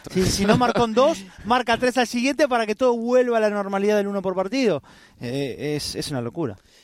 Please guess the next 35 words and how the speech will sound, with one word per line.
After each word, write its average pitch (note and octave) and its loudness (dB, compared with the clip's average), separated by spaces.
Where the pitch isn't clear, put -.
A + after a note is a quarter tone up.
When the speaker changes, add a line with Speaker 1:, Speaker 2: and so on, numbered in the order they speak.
Speaker 2:
Es - -20
casi C#3+ -8
como C3 -4
que B2 -6
la A#2 -4
naturaleza A#2+ -4
se D3 -6
corrige, E3 -2
¿no? G3+ -14
Speaker 1:
Sí, G3+ 2
sí. - -2
Speaker 2:
Oye, C#3+ -2
Leo, D3 0
y B2+ -4
una D#3 -4
cosa C3+ -10
más. A2 -12
Tenemos C#3+ -8
un D#3+ -8
minuto E3 -4
y D3+ 0
veinte C3+ -6
segundos. G#2 -12
Eh, A#2 -12
no C#3 -4
te D#3 -4
pido D3+ 0
fu-, C#3+ -10
fugacidad, C#3 -4
pero A#2 -8
sí - -12
una B2 -8
buena A#2 -6
síntesis. A#2 -12
Eh, A2+ -4